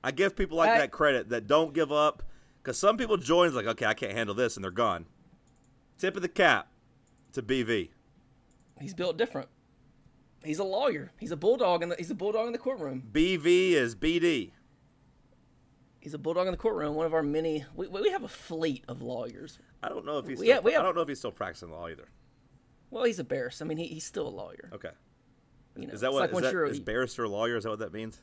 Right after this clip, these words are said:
Speaker 2: Yeah, yeah, yeah, yeah.
Speaker 1: I,
Speaker 2: It's like the English term for
Speaker 1: I
Speaker 2: it.
Speaker 1: am a moron. I had no clue.
Speaker 2: Um, yeah.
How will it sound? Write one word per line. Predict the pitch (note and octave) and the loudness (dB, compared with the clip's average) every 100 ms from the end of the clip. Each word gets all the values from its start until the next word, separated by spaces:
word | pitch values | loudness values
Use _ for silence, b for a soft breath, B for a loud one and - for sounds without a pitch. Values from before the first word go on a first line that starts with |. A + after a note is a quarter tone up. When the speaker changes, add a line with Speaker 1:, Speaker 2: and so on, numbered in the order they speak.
| _ | _
Speaker 2:
Yeah, | - D#3+ - _ - | -4 -4 -4 _ -6
yeah, | D3 G#2 | -4 -4
yeah, | G2+ | -10
yeah. | - - _ _ _ _ _ _ - | -14 -18 _ _ _ _ _ _ -14
Speaker 1:
I, | C#3 | -8
Speaker 2:
It's | E3 | -6
like | - | -4
the | - | -4
English | C3+ B2+ - | -4 -6 -10
term | C#3 C3+ | -12 -6
for | D3+ | -4
Speaker 1:
I | E3+ | -4
Speaker 2:
it. | - | -4
Speaker 1:
am | A#2 B2+ A2 | -6 -4 -6
a | A#2 | -8
moron. | G2 E2+ F#2+ D#2 C#2+ - - | -8 -8 -8 -10 -14 -20 -18
I | - G#2 | -14 -14
had | E2+ | -10
no | E2 | -10
clue. | B2+ G2+ - - - - - - - _ _ b b b b b b _ - | -10 -12 -18 -20 -20 -20 -20 -20 -20 _ _ b b b b b b _ -10
Speaker 2:
Um, | C3 A#2+ - - _ - _ _ _ _ _ _ _ _ _ _ _ _ _ | -8 -8 -10 -16 _ -20 _ _ _ _ _ _ _ _ _ _ _ _ _
yeah. | C3+ | -14